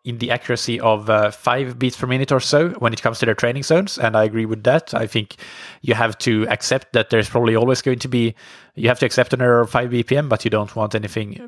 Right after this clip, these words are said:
bigger than that. And, uh, going back to the total measurement error that these af-,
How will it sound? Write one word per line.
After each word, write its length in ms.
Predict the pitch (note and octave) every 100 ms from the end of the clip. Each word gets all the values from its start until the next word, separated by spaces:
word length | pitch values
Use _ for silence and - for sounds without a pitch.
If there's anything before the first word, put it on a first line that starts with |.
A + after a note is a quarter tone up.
| A2+
bigger 220 | A2+ A2
than 120 | G#2+
that. 320 | G#2 C3 - - - - - _ -
And, 340 | A#2+ A#2 A#2
uh, 100 | A#2+
going 340 | B2 B2 A#2
back 200 | A#2 A#2+ -
to 300 | A#2+ A2+ -
the 340 | A#2 A2 A2
total 400 | - B2+ A#2+ A2+ -
measurement 400 | A#2+ - A#2 A2
error 240 | A#2 G#2+
that 240 | G#2+ - - _
these 400 | - A#2 B2 A2+
af-, 180 | A#2 -